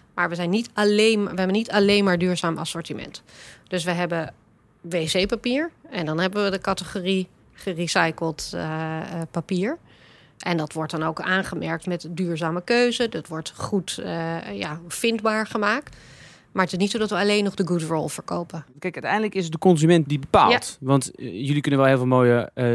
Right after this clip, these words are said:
Speaker 2: duurzame alternatieven aanbieden. Maar als de consument eigenlijk gewoon kiest voor de goedkope, tussen haakjes, nieuwe optie. Ja, dan zijn jullie wel gek om dat niet aan te bieden. Want dan komt straks, eh,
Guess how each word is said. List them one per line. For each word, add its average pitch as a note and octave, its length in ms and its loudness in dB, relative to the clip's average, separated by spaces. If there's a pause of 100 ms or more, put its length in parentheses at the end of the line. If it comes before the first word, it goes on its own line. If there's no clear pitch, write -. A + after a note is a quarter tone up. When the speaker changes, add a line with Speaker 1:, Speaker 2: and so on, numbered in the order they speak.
(100)
Speaker 2:
duurzame A#2 420 0
alternatieven A#2 500 -4
aanbieden. G#2+ 380 0
Maar A#2 100 -2
als A#2 120 -6
de B2 80 -6
consument A#2+ 400 -2
eigenlijk B2+ 400 -2
gewoon A#2+ 200 0
kiest - 480 0 (360)
voor D3 200 2
de C3+ 60 4
goedkope, C3+ 680 4 (340)
tussen B2+ 260 -2
haakjes, A#2+ 260 -2
nieuwe E3 300 6
optie. C3+ 640 2 (360)
Ja, A2 260 -6
dan G#2+ 120 -6
zijn A2 220 0
jullie A#2+ 180 4
wel A#2 100 4
gek - 300 0 (300)
om D3 180 0
dat C#3+ 120 2
niet D3 160 2
aan F3 180 4
te E3+ 120 2
bieden. A#2 480 -2
Want B2 140 0
dan A#2+ 80 -4
komt A2+ 160 -4
straks, A2+ 360 -2
eh, A#2+ 100 0